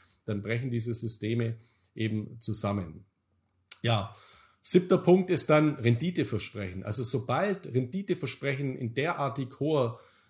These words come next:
ähm, Renditeaussagen vorhanden sind, ist es immer ein gravierendes Warnsignal.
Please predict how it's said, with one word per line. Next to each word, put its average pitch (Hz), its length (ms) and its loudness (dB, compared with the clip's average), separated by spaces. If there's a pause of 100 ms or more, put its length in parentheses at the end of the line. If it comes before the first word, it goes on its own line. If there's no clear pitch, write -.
(120)
ähm, 113 800 0
Renditeaussagen 120 1200 2
vorhanden 123 500 -2
sind, 95 340 -2
ist - 160 -2
es - 140 -2
immer 127 260 -4
ein 104 140 -6
gravierendes 101 580 -2
Warnsignal. 95 800 -8